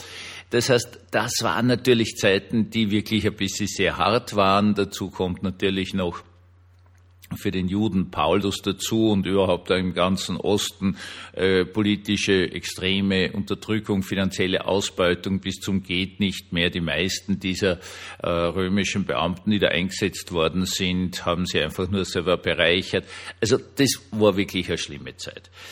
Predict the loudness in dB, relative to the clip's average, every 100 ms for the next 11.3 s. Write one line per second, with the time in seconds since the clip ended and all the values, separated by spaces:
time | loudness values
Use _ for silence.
0 | -14 -6 -2 0 0 0 2 4 2 4
1 | 2 2 0 0 0 -4 2 4 4 2
2 | -12 -14 -16 -18 -16 -18 -18 -18 -18 -4
3 | -4 0 -2 -4 -12 -12 -4 -4 -2 -4
4 | -2 -4 -2 -2 0 -4 -6 -2 0 2
5 | 0 0 -2 0 0 2 2 4 4 2
6 | -8 -4 -4 -2 0 2 2 0 0 0
7 | -2 -2 0 0 0 0 0 -4 -2 0
8 | 2 0 0 0 -2 0 0 0 0 2
9 | 2 -2 -2 -2 -4 0 2 2 0 2
10 | 0 0 -2 0 0 -2 -4 2 0 2
11 | 2 2 0